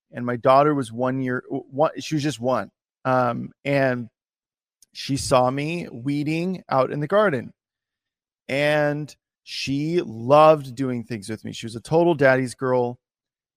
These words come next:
And she's watching me for a bit, and she immediately, she goes over to,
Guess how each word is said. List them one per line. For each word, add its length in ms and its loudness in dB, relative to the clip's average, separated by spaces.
And 460 0
she's 400 -4
watching 320 2
me 140 -4
for 180 -6
a 60 -2
bit, 320 2
and 160 -8
she 140 -10
immediately, 360 -6
she 180 -10
goes 360 -4
over 360 -4
to, 520 -4